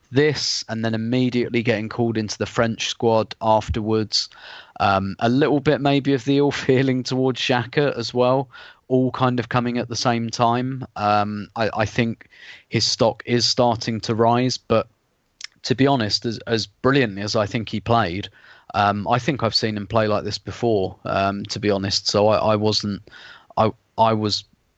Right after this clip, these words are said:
maybe slightly out of step with the stadium because I, I just thought that that was, I thought, yeah, this, this is the player I think you are and that you can be. So, um, I, you know, I, I had no surprises really.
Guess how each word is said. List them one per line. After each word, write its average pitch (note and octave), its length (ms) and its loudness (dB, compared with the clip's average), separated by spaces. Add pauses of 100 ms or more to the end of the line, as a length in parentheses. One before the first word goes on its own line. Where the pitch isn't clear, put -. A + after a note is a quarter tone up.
(120)
maybe A2+ 400 -2
slightly A#2 560 0
out G#2+ 140 -2
of A2 60 -10
step - 340 -4
with A2 120 -12
the A#2 80 -14
stadium F#2+ 640 -4
because G#2 300 -4
I, G#2 300 4
I G#2+ 140 -2
just - 280 -6
thought G#2+ 180 0
that F2+ 140 -4
that G2 200 0
was, G#2 380 -2 (320)
I - 100 2
thought, G#2+ 180 2
yeah, B2 300 4
this, - 220 -4
this - 260 -8
is A2 120 -6
the G#2+ 100 -6
player A2 320 2
I G#2+ 80 2
think - 360 -6
you A2 120 0
are A2 260 2
and G2 160 -6
that - 60 -10
you G#2 120 -10
can G#2+ 300 0
be. G#2+ 260 0
So, G2 380 -2 (560)
um, G2+ 340 0
I, G2+ 220 2 (120)
you G#2+ 100 -6
know, G2+ 140 2
I, G#2+ 320 2
I A2+ 120 2
had G#2 140 -2
no G#2 160 -2
surprises G2 640 -4
really. F#2+ 340 -4